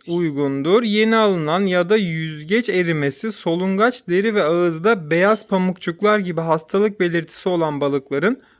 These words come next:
ayrı bir karantinaya alınıyor ve bunları uygulanıyor. Ayrıyetten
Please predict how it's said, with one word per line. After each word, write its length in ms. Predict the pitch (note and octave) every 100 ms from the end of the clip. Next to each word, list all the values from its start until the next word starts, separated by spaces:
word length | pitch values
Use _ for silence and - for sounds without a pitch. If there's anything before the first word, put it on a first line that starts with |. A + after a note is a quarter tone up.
| _
ayrı 340 | F3+ G#3 G#3+ E3+
bir 80 |
karantinaya 640 | - F#3 F#3+ G3 G#3 G3 D#3+
alınıyor 280 | D3 G#3+ C4+
ve 140 | A3
bunları 320 | G#3+ A3 A#3
uygulanıyor. 560 | A3+ F3+ D3+ D3 D#3+ G#3
Ayrıyetten 760 | F3+ G3 A3 B3+ B3 - A#3+